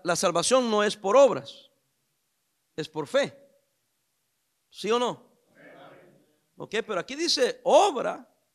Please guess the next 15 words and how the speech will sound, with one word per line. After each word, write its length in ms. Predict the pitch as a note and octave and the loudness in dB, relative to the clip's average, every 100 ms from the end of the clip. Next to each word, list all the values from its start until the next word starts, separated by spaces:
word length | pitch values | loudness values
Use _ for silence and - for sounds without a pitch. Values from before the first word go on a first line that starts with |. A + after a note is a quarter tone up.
| _ _ _ _ _ _ | _ _ _ _ _ _
de 120 | G3 | 4
vuestra 380 | A3+ A#3 - A3+ | 6 6 6 4
fe. 280 | D4 E4 C#4+ _ _ _ _ _ _ _ _ _ _ _ _ _ | 6 2 0 _ _ _ _ _ _ _ _ _ _ _ _ _
El 180 | A3 A3+ | 4 8
balance 840 | G#3 G#3+ C4+ G4 E4+ C#4+ G3+ D#3 | 8 8 8 8 6 4 4 0
es 320 | F3 - - _ _ _ _ _ | -2 -8 -14 _ _ _ _ _
que 120 | - | -2
no 220 | G#3 A#3+ B3 | 2 2 6
puede 240 | C#4+ C#4+ | 8 8
separar 720 | - A#3 A3 A3 B3+ A3 F3+ _ _ _ _ _ _ _ _ _ _ _ | 4 -2 -4 -2 0 -2 -6 _ _ _ _ _ _ _ _ _ _ _
la 300 | - G3+ F3+ A3+ | -2 2 2 6
obra 500 | C4 C#4 G3 G3 - | 8 8 4 0 0
de 100 | G#3 | 2
la 140 | G#3 | 2
fe, 280 | F#3 D#4 - | 4 2 2